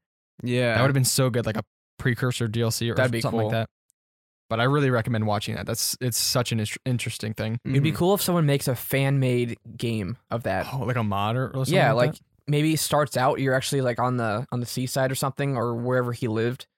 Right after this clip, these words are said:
Speaker 2: Mm-hmm.
Speaker 3: and you're just going through.
Speaker 2: Yeah.
Speaker 3: And they could use a lot of, a lot from the arg for that.
Speaker 2: Yeah.
Speaker 1: Wait, what if, what if they did something like,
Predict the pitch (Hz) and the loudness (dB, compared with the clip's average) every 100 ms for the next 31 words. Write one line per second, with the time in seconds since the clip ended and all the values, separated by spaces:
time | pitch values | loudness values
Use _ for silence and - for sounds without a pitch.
0 | 127 120 107 123 113 107 107 135 127 - | 2 2 2 0 0 -2 -2 -2 -2 0
1 | 131 123 - 120 120 135 - _ _ - | 0 0 -4 -4 -2 -2 -4 _ _ -2
2 | 123 151 - 190 139 185 143 127 107 _ | 2 2 2 0 0 0 2 2 0 _
3 | 131 127 - 120 104 123 131 - 110 101 | 0 0 -2 -4 0 0 0 -4 -4 -2
4 | 87 - 120 120 113 117 - _ 147 135 | -4 -6 0 2 2 0 -4 _ -4 0
5 | 170 220 - 135 165 208 175 143 139 - | -2 -2 -4 -2 -2 -2 -2 -2 -4 -4
6 | 127 123 123 113 110 - | -6 -4 -6 -6 -8 -12